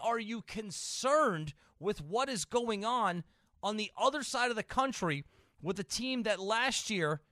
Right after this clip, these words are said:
finished in last place in the A F C East? Why is that your concern?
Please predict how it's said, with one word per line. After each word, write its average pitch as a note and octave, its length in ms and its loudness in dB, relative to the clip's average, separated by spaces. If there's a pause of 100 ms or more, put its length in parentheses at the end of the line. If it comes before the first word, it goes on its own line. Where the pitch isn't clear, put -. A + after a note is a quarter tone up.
finished G3+ 600 -2
in F3 280 -2 (220)
last A3 500 0
place F3+ 460 0 (240)
in G3 160 -4
the F#3+ 100 -2
A F#3 140 0
F E3 80 -2
C - 160 -2
East? E3 340 -8
Why A#3 400 2
is A#3+ 220 -2
that A3+ 240 0
your G#3 180 0
concern? F3 600 -4